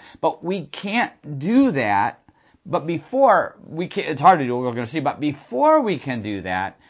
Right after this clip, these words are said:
we have to die just like Jesus did. Before we, just as Jesus had to die to show his resurrection power, we also need to die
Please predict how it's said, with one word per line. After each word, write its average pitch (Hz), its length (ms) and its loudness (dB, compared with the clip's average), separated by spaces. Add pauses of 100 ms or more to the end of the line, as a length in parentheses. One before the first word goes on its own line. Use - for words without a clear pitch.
(180)
we 190 300 -2
have 175 340 2
to 143 160 -4
die 117 840 0 (220)
just 139 300 -6
like 135 220 0
Jesus 113 420 -6
did. 123 180 -4
Before 143 300 0
we, 190 180 -6
just 165 240 -2
as 170 160 -2
Jesus 151 220 -6
had 160 140 2
to 143 80 -2
die 143 240 4
to 131 180 -4 (120)
show 151 240 0
his 131 120 -2
resurrection 156 480 -2
power, 151 320 0 (180)
we 254 200 -6
also 247 540 -2
need 127 260 -6
to 113 80 -10
die 95 480 -8